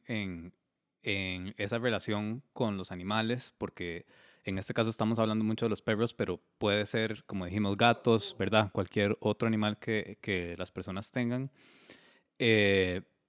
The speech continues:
y es un tema que podríamos hablar muchísimo tiempo, pero tal vez para ir cerrando este episodio,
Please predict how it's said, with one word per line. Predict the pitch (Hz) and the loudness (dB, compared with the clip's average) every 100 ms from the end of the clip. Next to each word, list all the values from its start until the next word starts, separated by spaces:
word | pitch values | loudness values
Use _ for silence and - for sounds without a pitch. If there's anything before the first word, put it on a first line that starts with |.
| _ _ _ - | _ _ _ 0
y | 131 110 101 | 4 6 6
es | 95 | 4
un | 131 | 4
tema | 123 127 135 | 6 4 4
que | - | -4
podríamos | - 92 92 101 113 131 | -2 -2 2 2 4 4
hablar | 110 110 120 | 4 4 4
muchísimo | 123 117 120 123 120 | 2 2 0 0 0
tiempo, | 120 117 135 | 2 2 0
pero | 131 110 | 0 -2
tal | - 90 | -2 0
vez | 95 98 - - - - _ _ _ _ | 0 -2 -6 -14 -20 -20 _ _ _ _
para | 123 107 | 4 6
ir | 104 | 6
cerrando | - 117 117 120 123 | 4 4 6 6 4
este | - | 2
episodio, | 131 104 110 110 113 127 | -2 0 4 4 4 0